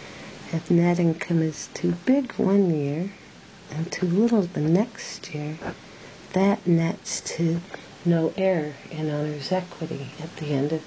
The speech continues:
two years, 'cause the first year, in my case, it's too big, and in the second year, it reverses out. As long as ending inventory is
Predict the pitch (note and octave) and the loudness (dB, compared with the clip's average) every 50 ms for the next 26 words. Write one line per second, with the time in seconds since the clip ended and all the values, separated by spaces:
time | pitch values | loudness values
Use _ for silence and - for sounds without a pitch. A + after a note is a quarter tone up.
0 | - - - - F3 E3+ E3+ F3+ F#3+ F#3+ F3+ E3+ C#3+ C3+ B2 B2 - - - - | -10 -16 -8 -4 -2 0 0 0 0 0 -2 -2 -4 -6 -10 -12 -14 -14 -14 -12
1 | - - C3+ - - - - - - - C#3+ D3 D#3 - - - - - F3+ G3 | -10 -10 -10 -8 -8 -8 -8 -6 -4 -2 -2 -2 -2 -4 -6 -8 -4 -2 0 0
2 | A#3+ C4 - - - - - - - - - - - - - - - - - - | 0 0 -2 -8 -18 -20 -20 -20 -20 -20 -20 -20 -20 -20 -20 -20 -20 -20 -18 -18
3 | - - - - - - - - E3+ D#3+ D#3 D#3 D#3 - - - - - G#3 G3+ | -18 -18 -18 -18 -18 -6 -2 2 2 4 4 2 2 0 -2 -2 0 0 0 0
4 | - - - E3 - - - - - - E3+ D#3+ - - E3 F#3 B3+ C4 - - | -2 -4 -4 -4 -4 -6 -8 -8 -6 -4 -2 -2 0 2 2 2 2 0 -6 -12
5 | - - - - - - - - - - - - - - - D#3+ D#3+ D3+ D3+ D3 | -20 -20 -20 -20 -20 -20 -20 -20 -20 -20 -18 -18 -10 -4 0 2 2 4 2 2
6 | D3 C#3 - - - C#3+ D#3 E3+ - - G#3+ - - - - G#3 A3+ C#4 D#4 - | 0 -2 -4 -2 -2 -2 -2 -2 -2 -4 -6 -6 -2 0 2 4 4 2 0 -2
7 | - - - - - - - - - - - - - - - - - - - - | -8 -14 -20 -20 -20 -20 -20 -20 -20 -20 -20 -20 -20 -20 -20 -20 -20 -20 -20 -18
8 | - - - - - - - - - - - - - - - - - - - - | -18 -16 -16 -16 -16 -18 -20 -20 -20 -20 -20 -20 -18 -20 -20 -20 -18 -18 -18 -18
9 | - - - - - - - - - - - - - - - - - - - - | -18 -18 -18 -18 -18 -18 -18 -16 -16 -14 -14 -14 -14 -14 -14 -14 -8 -4 -4 -2
10 | - F3+ D#3 D3 D3+ D3+ D#3 E3 E3 - - - E3+ - - C3+ C4+ - - - | 0 0 0 0 0 0 0 0 -2 -2 -4 -6 -4 0 0 0 0 0 -4 -10
11 | - - - - - - - - - - - - - - - - - - - - | -16 -18 -20 -20 -20 -20 -20 -20 -20 -20 -20 -20 -16 -14 -14 -14 -12 -12 -12 -12
12 | - - - - - - - - - F3 E3 E3+ E3 - - E3+ E3+ F#3 G3+ G#3+ | -12 -12 -12 -14 -14 -14 -10 -4 0 0 2 2 0 2 2 4 4 6 4 4
13 | A3+ A#3+ - F3+ F3+ E3+ - - F#3+ F3 F#3+ G3 G3 G3 F#3+ F#3+ G#3 A3+ G#3+ G#3 | 2 2 2 2 0 0 0 0 2 4 4 6 6 4 4 4 4 2 2 2
14 | F3+ E3+ E3+ E3+ E3+ - - - E3+ D#3+ D#3+ E3 E3 E3+ F#3+ - E3 E3 D#3+ D3+ | 2 2 2 2 0 -4 -6 -2 0 0 2 2 2 0 0 0 0 0 0 -2
15 | - | -4